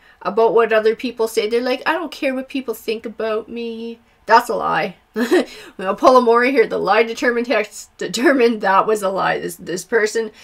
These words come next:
cares very much about what other people think of them. They care about how they're viewed. They wanna be envied by other people.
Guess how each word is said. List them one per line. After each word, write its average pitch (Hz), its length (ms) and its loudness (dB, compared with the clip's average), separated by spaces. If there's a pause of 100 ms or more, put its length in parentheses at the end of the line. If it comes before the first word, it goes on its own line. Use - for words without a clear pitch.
(140)
cares 196 340 -4
very 190 500 0
much 214 280 0
about 185 280 0
what 175 160 0
other 170 180 -6
people 170 300 -8
think 175 240 -12
of - 100 -12
them. 170 220 -10 (320)
They 185 160 -4
care 190 320 -2
about 175 260 -2
how 190 220 0
they're 185 160 -4
viewed. 175 720 -8 (800)
They 220 120 6
wanna 226 300 4
be 220 340 -6
envied 190 680 -2
by 196 220 2
other 185 340 -8
people. 180 760 -6